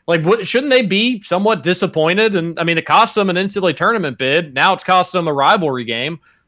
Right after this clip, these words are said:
Why can't U of L figure this out? And the truth is 'cause it's a virus, and you can't control a virus. I think there's a lesson to be learned in there for those folks. Now, all that being said, Chris Mack, it didn't,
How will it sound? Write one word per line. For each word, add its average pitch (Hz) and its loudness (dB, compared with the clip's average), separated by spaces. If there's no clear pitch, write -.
Why 151 2
can't 202 -2
U 185 0
of 175 0
L 196 2
figure 190 0
this 185 -2
out? 220 2
And 143 -8
the 139 -6
truth 214 -6
is 127 -6
'cause 139 -4
it's 127 -12
a - -12
virus, 117 -4
and 120 -12
you 104 -14
can't 147 -4
control 113 -10
a 98 -16
virus. 82 -14
I 113 -8
think 117 -14
there's 127 -10
a 135 -8
lesson 131 -4
to 131 -12
be 139 -8
learned 123 -6
in 101 -10
there 98 -8
for 151 0
those 110 0
folks. 101 -2
Now, 175 2
all 208 6
that 220 4
being 196 0
said, 254 2
Chris 254 -4
Mack, 254 2
it 202 0
didn't, 262 -4